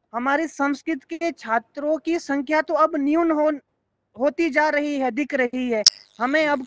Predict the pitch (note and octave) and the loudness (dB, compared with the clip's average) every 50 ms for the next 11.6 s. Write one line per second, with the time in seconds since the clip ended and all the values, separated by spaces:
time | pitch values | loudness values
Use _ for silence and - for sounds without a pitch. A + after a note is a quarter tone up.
0 | _ - C4 C#4 D4+ D#4+ D4+ - C#4+ C4+ B3 B3+ C4 C4+ C#4 C#4 C4+ B3+ B3+ C4 | _ 0 2 4 4 4 2 2 -2 -2 -2 -2 -2 -2 -2 0 -2 -2 -2 -4
1 | C4 - - C4+ C#4 D4 D4+ - F4 E4 D#4+ D#4 D4 - D4+ C#4 C4+ C4 B3 - | -4 -6 -4 -2 -2 -2 -2 -2 -2 -2 -2 -2 -2 -2 -2 0 0 -2 -2 -4
2 | C4 B3+ - C4+ B3 - - - B3 A3+ A#3+ A#3+ A#3+ A#3 A#3 A#3 A#3 - - B3 | -6 -6 -6 -10 -10 -10 -8 -8 -6 -6 -4 -4 -4 -2 -2 -2 -2 -2 -2 -2
3 | C4 C4+ C4+ C4+ C4+ C4+ C4 A#3+ - C4+ C#4+ C#4+ - - D#4 D#4 B3 A3+ C4 C4 | 0 0 0 -2 -2 -2 -4 -4 0 2 0 0 0 -2 -4 -4 -2 0 0 0
4 | C4 B3 - _ - A#3+ A3+ A3 A#3 A#3+ A#3+ A#3+ A3+ A3+ A#3 A#3 A#3 - _ _ | 0 0 -4 _ -6 -6 -6 -6 -6 -6 -4 -4 -2 0 0 0 -2 -4 _ _
5 | _ _ _ _ _ _ - - C4+ D4 C#4+ - E4+ E4+ F4 F4 D#4 - - C#4 | _ _ _ _ _ _ -4 0 0 0 0 0 0 2 2 2 0 0 -2 -2
6 | D4+ D4 C4 - D#4 D#4 D#4 D#4 D4 B3 _ _ _ - C4 C4+ C#4 C4+ D4 D4 | -2 -2 -4 -4 -4 -4 -2 -4 -4 -6 _ _ _ -6 -4 -2 2 2 2 0
7 | C4+ - D4 D4+ C#4 G#3 F#3+ A#3+ C#4 - D#4 D4+ D4 - D4+ C#4+ C4 B3+ A3+ B3+ | 0 -4 -4 -4 -4 -2 -2 -2 -2 0 -2 -4 -4 -2 2 2 2 2 2 2
8 | B3+ B3 B3 B3 B3 A#3 A#3 A#3+ A#3+ A#3 _ _ _ _ - C4+ C4 B3+ B3+ C4 | -2 0 0 0 -2 0 0 -2 -2 -4 _ _ _ _ -12 -10 -8 -4 0 0
9 | C4 B3+ C4 C#4 C#4+ B3+ G#3+ F#3+ G3+ A3 A3 A3 A3 A3 A3 A3 A3 A3 G#3 F#3 | 2 4 4 2 2 2 -2 -8 -8 -6 -2 0 0 2 2 2 2 2 2 2
10 | A3 B3 B3+ A3+ A3 B3 C4 C4 B3+ A#3+ C4 B3+ B3 A#3 - C4 B3 B3 A3+ G#3+ | 2 2 2 2 2 2 2 2 2 2 0 0 0 0 -2 -4 -4 -4 -4 -2
11 | A3+ A#3 B3+ C#4 C4+ B3 A3+ A3+ A#3 A#3 A3+ | 0 0 2 2 0 0 0 0 0 0 -2